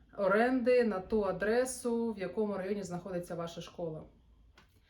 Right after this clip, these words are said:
І якщо ви вже визначилися зі школою і рейтингом школи, який вас влаштовує,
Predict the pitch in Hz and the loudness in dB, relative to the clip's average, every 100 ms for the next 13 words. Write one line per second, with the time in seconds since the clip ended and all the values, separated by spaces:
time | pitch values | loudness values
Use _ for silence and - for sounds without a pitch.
0 | _ - _ - 311 294 - - 233 202 | _ -20 _ -4 2 2 0 0 0 0
1 | 190 208 196 226 220 190 185 202 180 175 | -4 -6 -2 0 0 -4 -10 -10 -12 -10
2 | 196 190 214 226 - - 196 185 185 180 | -10 -6 -4 -6 -8 -6 -4 -4 -8 -10
3 | 202 196 180 180 175 175 190 - 214 185 | -8 -6 -6 -8 -10 -10 -14 -12 -10 -8
4 | 175 175 196 180 170 165 - 185 190 - | -8 -8 -10 -8 -8 -10 -12 -12 -12 -6
5 | 349 359 339 320 | -6 -4 -6 -8